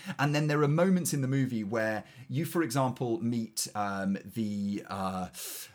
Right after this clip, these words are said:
uh, Steerforth character, a, a friend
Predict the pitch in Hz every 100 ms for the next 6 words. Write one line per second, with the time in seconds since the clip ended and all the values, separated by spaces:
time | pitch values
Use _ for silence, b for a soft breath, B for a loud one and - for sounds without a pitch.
0 | B 107 101 101 - - 170 147 - 123
1 | 90 - - 101 95 - 95 90 107 113
2 | 101 110 107 - 135 120 113